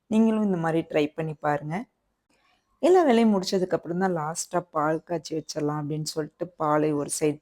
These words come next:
போட்டேன். இப்பதான் அடுப்பு ஃப்ரீ ஆனுச்சு, அதனால பால் போட்டாச்சு. அதுக்கப்புறம் நம்ம ஜூஸ்க்கு தேவையான அளவுக்கு கேரட், பீட்ரூட் எடுத்து அதையும் குட்டி குட்டியா கட் பண்ண ஆரம்பிச்சாச்சு. அதை மிக்ஸி ஜார்ல மாத்தி நம்ம ஜூஸ் எடுத்துக்கலாம். ஏன்னா, இந்த மாதிரி குழந்தைங்களுக்கு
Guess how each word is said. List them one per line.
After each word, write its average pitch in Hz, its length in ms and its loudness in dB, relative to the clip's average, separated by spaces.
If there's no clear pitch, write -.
போட்டேன். 151 380 -2
இப்பதான் 156 360 -6
அடுப்பு 147 300 -10
ஃப்ரீ - 280 -2
ஆனுச்சு, 147 360 0
அதனால 151 520 -4
பால் 151 320 -4
போட்டாச்சு. 151 500 -4
அதுக்கப்புறம் 226 500 2
நம்ம 170 140 -2
ஜூஸ்க்கு 170 360 -2
தேவையான 156 420 0
அளவுக்கு 147 420 -6
கேரட், 151 440 0
பீட்ரூட் 143 420 -6
எடுத்து - 220 -4
அதையும் 151 320 -2
குட்டி 147 180 -14
குட்டியா 151 300 -2
கட் 147 240 -2
பண்ண 151 240 -6
ஆரம்பிச்சாச்சு. 143 640 -6
அதை 302 140 2
மிக்ஸி 185 360 -2
ஜார்ல 156 300 0
மாத்தி 151 360 -6
நம்ம 165 240 -6
ஜூஸ் 147 280 -8
எடுத்துக்கலாம். - 460 -4
ஏன்னா, 214 140 2
இந்த 208 140 2
மாதிரி 208 300 0
குழந்தைங்களுக்கு 180 520 0